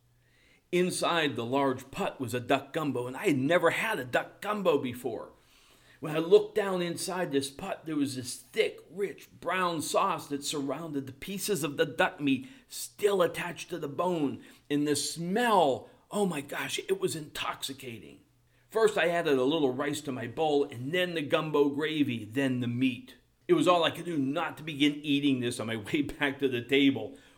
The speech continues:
Once everyone was gathered around the large kitchen table, I began to eat, even though I was prompted several times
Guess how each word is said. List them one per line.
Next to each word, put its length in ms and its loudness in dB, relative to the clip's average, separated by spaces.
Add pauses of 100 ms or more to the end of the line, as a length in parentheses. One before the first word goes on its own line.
Once 220 2
everyone 400 4
was 160 -2
gathered 480 0
around 320 -4
the 80 -8
large 340 -6
kitchen 320 -8
table, 420 -4
I 100 2
began 460 0
to 220 -4
eat, 320 -2
even 220 0
though 160 0
I 80 -2
was 100 -4
prompted 580 -2
several 600 -2
times 440 -14